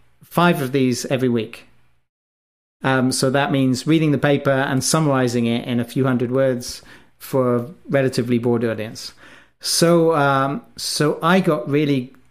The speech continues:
I mean, I got really used to, to, to reading and writing, uh, for a different audience, mostly for a science audience. So, um,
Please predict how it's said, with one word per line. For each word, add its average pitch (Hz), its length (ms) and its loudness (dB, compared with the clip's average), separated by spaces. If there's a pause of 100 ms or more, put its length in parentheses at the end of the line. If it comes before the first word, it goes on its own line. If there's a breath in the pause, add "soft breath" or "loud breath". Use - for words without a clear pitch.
(440)
I 131 80 -2
mean, 135 200 0
I 135 80 -2
got 139 180 -2
really 135 420 -2
used 151 340 0
to, 120 200 -4 (140)
to, 120 500 -2
to 131 140 -4
reading 135 720 0
and 120 280 -2
writing, 120 600 -4 (520)
uh, 123 120 -4
for 131 180 -2
a - 40 2
different 131 280 -4
audience, 117 500 -8 (160)
mostly 233 380 2
for 156 140 0
a 139 60 2
science 139 340 -2
audience. 127 320 -4
So, 123 260 -2 (480 loud breath)
um, 127 580 0